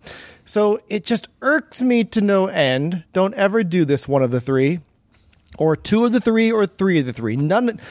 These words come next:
none of y'all, like, when someone says, uh, "I wrote some automated tests," don't freaking get on Twitter and go,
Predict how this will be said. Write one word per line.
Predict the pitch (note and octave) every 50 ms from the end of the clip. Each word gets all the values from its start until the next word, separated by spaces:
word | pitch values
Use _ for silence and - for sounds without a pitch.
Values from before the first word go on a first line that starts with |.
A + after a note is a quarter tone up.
| - - -
none | D3 E3+ F#3+ B3 C#4+ D4+
of | B3 F#3
y'all, | F3+ E3 D3 C3+ B2+ B2 A#2+ C3 C#3 - _ _ _ - - - _ _ _ _ _ _ -
like, | G3+ F3
when | A#3 A#3 A3+
someone | - C#4+ C4 C4 B3 -
says, | - G#3+ G3+ F#3+ - - _ _ _ _ _ _ _ _ _ _ _ -
uh, | - - F3 E3 D#3+ D3+ C#3+ D3 - _ _ -
"I | - E3
wrote | F3 F#3+ F#3 -
some | F3+ E3 D#3
automated | D#3 E3 D#3 D#3 D#3+ D#3+ D#3+ C#3+ C3+ C3 A#2
tests," | - D#3+ C#3+ B2+ A#2 - - - - - - - _ _ _ _ _ _ _ _ _ -
don't | - C#4 C4 A#3+ G3+ - _ - - _ _ _ _ _ _ _ _ _ _ _ _ _ _ _ _ _ _ _ _ _ _ _ _ _
freaking | - - - A#3+ B3+ C4 A3 - A3+ A3 G3+ D#3+
get | D3 G3+ G#3+ G#3
on | F#3+ F#3 F3 D3+
Twitter | - - - F#3+ F#3+ F#3+ G3 F#3+ F#3
and | F3+ E3
go, | D#3+ D3+ C3+